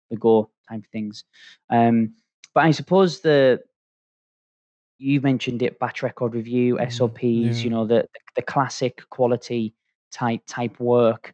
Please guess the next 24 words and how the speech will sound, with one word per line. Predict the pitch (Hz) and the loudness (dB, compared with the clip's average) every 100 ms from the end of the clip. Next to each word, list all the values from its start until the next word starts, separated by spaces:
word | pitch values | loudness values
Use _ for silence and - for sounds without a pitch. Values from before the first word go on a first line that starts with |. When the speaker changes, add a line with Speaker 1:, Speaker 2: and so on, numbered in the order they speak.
| _ _ _ - | _ _ _ -2
Speaker 1:
i-, | 127 120 - | 0 0 0
i-, | 123 120 | -2 0
is | 123 123 | 0 4
always | 123 123 127 110 | 4 4 0 0
there | 117 113 143 - _ | 0 2 2 0 _
for | - 131 | -12 -8
contract | - 127 - 123 - | -6 -6 -6 -8 -10
positions, | - 120 - 143 156 160 - | -14 -10 -6 -4 -4 -8 -10
I | 131 | -12
think. | - 131 151 - _ _ _ - | -4 -4 -4 -6 _ _ _ -2
Um, | 120 117 117 113 | 2 4 2 0
the | 123 | 0
engineering | 123 117 120 123 127 127 | 0 -2 -2 -2 -2 -4
space | - - 127 127 - - _ _ _ | -8 0 2 2 0 -14 _ _ _
i-, | 127 117 | -6 -4
is, | 123 123 110 - | -2 -4 -6 -8
i-, | 120 - | -8 -6
is | 117 110 | -8 -6
there | 113 120 | -2 0
with | 120 | 0
it, | 113 | -2
I | 117 | -4
think. | 113 110 104 _ _ | -8 -6 -6 _ _
Um, | 117 113 110 | 0 2 2